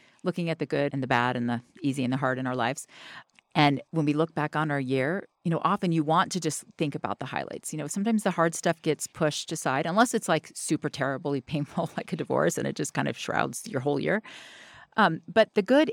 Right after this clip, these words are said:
and the bad, those are important parts of our stories. And when we think about the sake of old times, like, what benefit comes to us from the struggles we have if we don't learn from them and grow from them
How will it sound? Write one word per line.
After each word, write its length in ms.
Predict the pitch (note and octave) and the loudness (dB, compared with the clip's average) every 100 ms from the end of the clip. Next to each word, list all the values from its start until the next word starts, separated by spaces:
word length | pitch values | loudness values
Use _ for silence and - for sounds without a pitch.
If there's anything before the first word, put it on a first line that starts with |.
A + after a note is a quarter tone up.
| - | 0
and 240 | A3+ D#4 | 0 2
the 40 | B3+ | 4
bad, 280 | F3+ C#3 | 4 4
those 180 | F3 B3 | 2 2
are 80 | D4+ | 2
important 500 | B3+ - A3 A3 G3+ | 2 0 -2 0 -2
parts 340 | - G3+ G3 | -2 -2 -2
of 120 | - F3+ | -6 -4
our 140 | F3 | -4
stories. 420 | - F3+ G3+ D#3+ | -4 -2 -2 -2
And 80 | D#3 | -2
when 40 | |
we 80 | D#3 | -2
think 200 | D#3+ A#3 | -2 0
about 240 | G#3+ G3 - | 2 0 0
the 80 | |
sake 360 | F3+ - E3+ G3 | -2 2 0 0
of 120 | F#3+ | -2
old 160 | F#3+ F#3 | -2 -4
times, 400 | F#3+ F#3 G#3 G#3+ | -6 -4 -4 -4
like, 140 | F3 - | -6 -6
what 280 | F#3 C4 F#3+ | 2 2 4
benefit 480 | G3 A3 A#3 A3 - _ - | 4 2 2 0 0 _ -6
comes 320 | F#3 G#3 - | -2 -2 -2
to 160 | A#3 | 2
us 240 | F3+ D#3 - | 2 0 -2
from 260 | - F#3 | 0 2
the 80 | G#3+ | 0
struggles 380 | - F3+ E3 D#3+ | 0 0 0 -4
we 80 | D#3 | -4
have 260 | D#3+ C#3+ | -2 -2
if 180 | D3+ - | -4 -6
we 160 | F3+ F3 - | -4 -4 2
don't 520 | F3+ E3+ E3+ E3 - - _ - | 4 4 2 -2 -12 -14 _ -8
learn 320 | E3+ F3+ F#3+ | 0 2 2
from 220 | - F#3+ | 0 0
them 220 | F3+ F3+ F3 | 0 0 -2
and 140 | C#3+ C3+ | -4 0
grow 260 | D#3 F#3 | 2 2
from 220 | F#3 F#3+ | 0 -2
them 340 | F3+ F3 E3+ | 0 0 -2